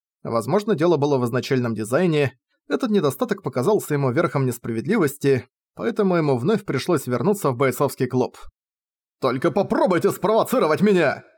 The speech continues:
кипятился Ван Буэлэ. После двух недель тренировок, где главной целью была его промежность, он покинул Дао Академию в крайне скверном настроении. В клубе он быстро нашел открытую дверь и после всех формальностей оказался на втором этаже в заячьей маске.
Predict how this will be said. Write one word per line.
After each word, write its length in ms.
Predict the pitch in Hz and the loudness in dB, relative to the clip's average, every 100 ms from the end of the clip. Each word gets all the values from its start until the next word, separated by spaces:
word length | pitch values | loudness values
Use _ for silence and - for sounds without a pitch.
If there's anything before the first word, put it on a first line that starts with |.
| _ _ _ _ | _ _ _ _
кипятился 560 | 127 120 120 123 143 269 | -4 -2 -2 -2 0 0
Ван 260 | 135 123 | 2 0
Буэлэ. 480 | 135 151 127 120 - - _ _ _ _ _ _ | 2 4 4 2 -4 -12 _ _ _ _ _ _
После 380 | - 170 180 175 | -4 -2 0 -2
двух 280 | 139 180 180 | 0 0 0
недель 320 | 143 156 160 | 0 0 0
тренировок, 600 | 139 135 117 180 151 117 | 0 0 2 2 2 0
где 220 | 120 226 | -4 -2
главной 420 | 185 196 143 143 | 2 2 2 0
целью 320 | - 185 160 123 | 0 0 2 2
была 240 | 123 147 | 2 2
его 160 | 127 120 | 2 0
промежность, 680 | 117 135 175 143 143 - - _ _ | -2 0 0 0 -2 -6 -20 _ _
он 220 | - 220 247 | -4 -2 0
покинул 480 | 180 240 214 147 | -2 0 2 2
Дао 240 | 127 196 156 | 2 4 4
Академию 520 | 135 120 185 220 151 | 2 0 0 2 2
в 60 | - | 0
крайне 320 | 185 180 143 | 0 2 0
скверном 460 | - 139 147 135 | 0 0 0 0
настроении. 720 | 127 - 131 127 120 110 95 - _ _ _ | -2 0 2 2 2 -2 -8 -18 _ _ _
В 100 | - | -12
клубе 320 | 110 147 139 | -2 0 2
он 160 | 131 127 | 2 0
быстро 260 | 143 - | -2 -2
нашел 320 | 127 117 139 | -2 0 0
открытую 420 | 127 - 131 127 113 | -2 -2 -2 0 0
дверь 380 | 117 170 165 - _ | 0 0 0 -8 _
и 160 | - 175 | -4 -2
после 360 | 202 202 208 208 | 0 0 2 0
всех 260 | 190 185 | 0 -2
формальностей 580 | 208 175 123 160 180 - | 0 0 0 2 0 0
оказался 520 | 131 113 107 160 196 | -2 -2 -2 -2 -2
на 60 | 240 | -4
втором 300 | 226 147 135 | -2 -2 0
этаже 360 | 113 104 127 214 | -2 -2 0 0
в 40 | |
заячьей 420 | 139 123 120 - | 2 0 0 0
маске. 520 | 135 117 - 127 90 | 2 0 -2 -8 -8